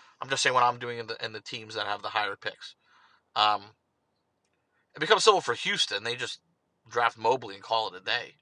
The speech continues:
quite frankly. They should draft Mobley and deal Christian Wood to New Orleans for the tenth pick and Steven Adams, and then get a wing out of, out of, out of that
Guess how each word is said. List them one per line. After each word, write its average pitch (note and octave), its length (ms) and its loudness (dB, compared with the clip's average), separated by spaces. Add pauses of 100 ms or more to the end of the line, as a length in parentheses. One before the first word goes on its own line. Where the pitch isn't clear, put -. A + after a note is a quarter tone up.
(140)
quite - 200 -16
frankly. A2 400 -12 (600)
They F3 160 8
should F#3 220 0
draft D3 260 8
Mobley B2 480 0
and B2+ 140 -8
deal A#2+ 300 4
Christian B2 540 -6
Wood B2 380 0 (1040)
to - 180 -2
New D#3+ 160 2
Orleans C#3+ 680 6 (380)
for D3 140 -4
the A#2 80 -4
tenth - 340 2
pick - 300 0 (140)
and B2+ 120 0
Steven B2 280 -2
Adams, B2 380 6
and A#2 80 -6
then A#2+ 80 -4
get B2 140 4
a - 20 2
wing A#2 300 -2
out G#2 80 -4
of, G#2 120 -10
out G#2 140 -2
of, - 100 -6
out G2+ 120 -4
of G2+ 80 -6
that G#2 180 0